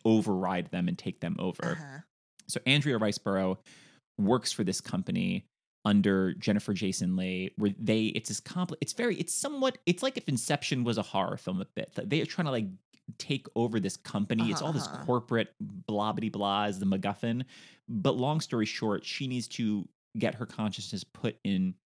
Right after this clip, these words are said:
Speaker 1: to Christopher Abbott, who I've recommended on the pod multiple times, an amazing performance, who's playing pretty much two people, who's playing himself and playing himself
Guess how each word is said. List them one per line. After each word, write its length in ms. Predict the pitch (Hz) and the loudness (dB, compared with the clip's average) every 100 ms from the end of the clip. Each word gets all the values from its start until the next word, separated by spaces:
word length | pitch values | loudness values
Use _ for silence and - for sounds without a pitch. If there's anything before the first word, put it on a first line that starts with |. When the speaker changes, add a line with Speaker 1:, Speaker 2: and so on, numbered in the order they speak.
| _ _ _ | _ _ _
Speaker 1:
to 320 | - 147 110 | -2 2 2
Christopher 460 | - 156 - - 120 - | 2 -2 -2 -4 -4 -2
Abbott, 300 | 87 87 - | -2 -4 -4
who 120 | 107 | -2
I've 120 | 95 | 0
recommended 400 | 113 120 110 98 | 0 2 2 2
on 100 | 101 | 0
the 60 | 95 | -2
pod 260 | - 98 92 | -2 -2 0
multiple 380 | 98 123 - 101 | 2 0 -2 -6
times, 440 | - 92 90 90 - - _ _ - | -2 0 0 -2 -8 -20 _ _ 4
an 100 | 135 | 6
amazing 580 | 131 151 160 147 127 101 | 8 8 8 8 6 2
performance, 560 | 107 - 90 - 85 | 0 -4 -4 -4 -6
who's 160 | - 117 | -4 -4
playing 340 | - 151 135 | -2 0 0
pretty 200 | - 165 | 0 0
much 180 | 143 - | 0 -2
two 160 | - 120 | -2 -2
people, 360 | - 90 - | 0 -6 -6
who's 160 | - - | -8 -10
playing 240 | - 120 | -2 2
himself 480 | 95 - 127 120 - _ _ _ - | 2 2 0 0 -4 _ _ _ 2
and 160 | 131 | 2
playing 200 | 127 117 | 4 4
himself 420 | 110 101 101 98 | 4 2 0 -2